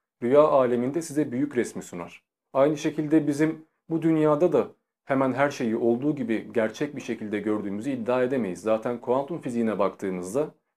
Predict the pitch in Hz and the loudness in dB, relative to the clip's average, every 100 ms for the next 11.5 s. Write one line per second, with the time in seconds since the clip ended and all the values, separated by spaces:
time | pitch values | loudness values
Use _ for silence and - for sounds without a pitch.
0 | _ - 113 113 110 123 117 120 127 113 | _ -12 -2 0 0 -2 -4 -4 0 0
1 | 104 110 110 107 98 - _ - 113 107 | 0 0 0 -2 -4 -12 _ -4 0 0
2 | 117 120 - 120 110 123 123 131 123 113 | -2 -4 0 0 2 -2 -4 -2 2 2
3 | 120 117 107 104 104 - 143 - 117 110 | 0 -2 0 0 -2 -6 -6 -6 -6 -4
4 | 104 101 113 110 113 113 113 120 123 104 | -4 -2 0 0 2 2 0 0 0 0
5 | 98 92 92 85 92 87 85 - - _ | -2 0 0 2 -2 -6 -8 -12 -20 _
6 | _ _ _ _ - 127 123 117 117 123 | _ _ _ _ -4 -4 0 4 4 4
7 | 175 185 - _ _ _ 127 139 147 165 | 2 -2 -12 _ _ _ 6 8 6 4
8 | 131 156 156 143 131 135 131 156 156 139 | 4 4 4 2 2 0 2 0 -2 2
9 | 107 95 110 117 151 131 123 143 156 120 | 0 0 -4 -4 -2 -2 0 0 0 0
10 | 117 117 113 123 - 92 82 - _ _ | 2 2 2 0 -4 -6 -8 -12 _ _
11 | _ _ 139 151 - | _ _ 0 0 -2